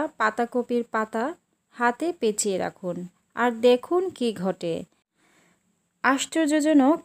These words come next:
এমন কিছু ঘটবে যা আপনার জীবন পাল্টে দিবে। তাছাড়া বেঁচে যাবে লক্ষ লক্ষ, হাজার হাজার টাকাও।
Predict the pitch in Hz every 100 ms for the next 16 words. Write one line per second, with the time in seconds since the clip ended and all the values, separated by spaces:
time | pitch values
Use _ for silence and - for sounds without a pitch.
0 | - 254 269 285 277 330 - 320 320 277
1 | 226 226 208 190 262 320 247 254 254 247
2 | 269 269 240 254 262 370 - 226 185 180
3 | 175 165 165 165 165 196 _ _ _ _
4 | _ _ _ _ - 294 302 294 311 262
5 | 285 294 302 320 311 269 240 - 302 302
6 | 302 381 311 226 220 226 214 202 196 -
7 | 196 175 - 165